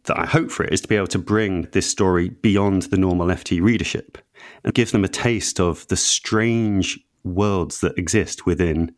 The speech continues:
finance, these ragtag mobs of speculators called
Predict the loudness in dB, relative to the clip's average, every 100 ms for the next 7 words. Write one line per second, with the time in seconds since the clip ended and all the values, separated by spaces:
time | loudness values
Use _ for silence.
0 | _ -20 _ _ _ -4 -4 -2 -6 -6
1 | 0 0 0 -2 -2 -6 -6 -4 -4 -4
2 | 0 0 -2 -6 -6 -2 -2 -2 -6 -8
3 | -6 -4 -2 -2 -2 -4 0 -2 -2